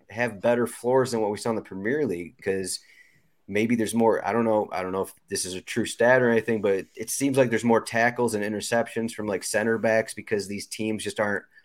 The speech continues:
that as efficient as, like, Premier League teams, I guess you, you could say. Um, like, what,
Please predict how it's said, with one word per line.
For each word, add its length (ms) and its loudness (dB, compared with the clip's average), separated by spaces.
that 420 4
as 240 4
efficient 840 2
as, 880 -2
like, 240 -2
Premier 340 4
League 220 2
teams, 240 0
I 100 6
guess 280 4
you, 160 -8
you 200 -8
could 140 -6
say. 460 4
Um, 480 -4
like, 160 4
what, 400 2